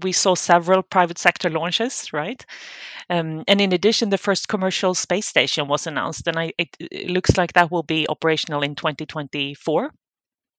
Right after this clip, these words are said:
So it's all really exciting, right? But at the same time, we are now dealing with dated space governance frameworks, which are coming under considerable pressure. So definitely some growing security concerns. And then, of course, the threat of harmful space debris.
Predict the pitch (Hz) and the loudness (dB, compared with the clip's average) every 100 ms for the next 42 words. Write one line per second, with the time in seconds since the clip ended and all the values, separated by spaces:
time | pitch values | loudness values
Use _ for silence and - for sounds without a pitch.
0 | _ _ _ - - 220 190 220 - 226 | _ _ _ -16 0 6 6 6 4 6
1 | 240 247 240 240 233 - - 330 370 170 | 8 6 2 0 0 -2 -2 0 2 2
2 | 135 139 170 262 - - - - - - | 0 0 2 0 -4 -16 -18 -18 -16 0
3 | 220 226 220 - 262 240 208 185 226 226 | 4 4 4 2 2 4 2 2 4 6
4 | 202 196 185 175 226 294 208 151 143 151 | 6 4 4 4 -2 2 0 4 4 4
5 | - - - 185 - 240 - - 196 - | 2 -14 2 2 4 -2 0 2 2 4
6 | 185 170 175 175 - 160 170 190 - - | 4 4 0 -2 0 0 2 2 2 -2
7 | - - 185 - 170 - 180 175 170 160 | -2 -2 0 2 0 0 0 2 0 0
8 | - 170 - 160 147 147 - - - - | -2 -2 -2 0 0 0 0 0 2 4
9 | 175 233 - 170 165 - 165 196 - 220 | 4 4 4 4 4 -6 2 2 4 0
10 | 202 202 - 170 165 165 180 175 180 - | 0 0 -2 0 6 6 4 -2 -4 2
11 | 160 - 180 160 - 131 233 - - - | 2 2 -2 -2 4 4 4 0 0 2
12 | 220 233 247 247 - 240 - 208 - 220 | 4 6 6 4 6 6 6 0 2 2
13 | 208 - 208 170 214 202 - 208 - 277 | 2 4 4 6 2 2 -4 -4 0 -2
14 | - 175 143 131 - | -2 -4 2 0 0